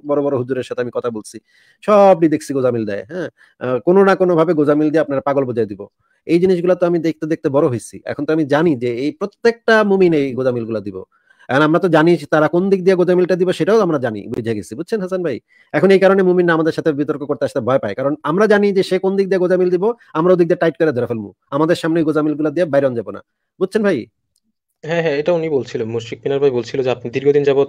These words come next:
Speaker 2: এগুলো নিয়ে কাজ করছেন, আপনি জানেন ওনাদের ব্যাপারে কোন বিষয়ে কথা বলবে বা কি না করবে,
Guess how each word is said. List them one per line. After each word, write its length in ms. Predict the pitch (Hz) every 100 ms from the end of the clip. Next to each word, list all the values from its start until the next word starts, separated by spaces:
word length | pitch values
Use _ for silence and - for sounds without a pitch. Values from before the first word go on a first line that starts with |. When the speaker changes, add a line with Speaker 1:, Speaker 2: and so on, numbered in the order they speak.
| _
Speaker 2:
এগুলো 240 | 131 120 131
নিয়ে 160 | 131
কাজ 160 | 123 117
করছেন, 260 | - 117 151
আপনি 200 | 117 120
জানেন 280 | 117 117 127
ওনাদের 260 | 120 123
ব্যাপারে 280 | 120 113 123
কোন 260 | 127 123 113
বিষয়ে 240 | 113 123
কথা 140 | 120 117
বলবে 180 | 120 117
বা 60 |
কি 160 | 113 123
না 100 | 113
করবে, 240 | 110 120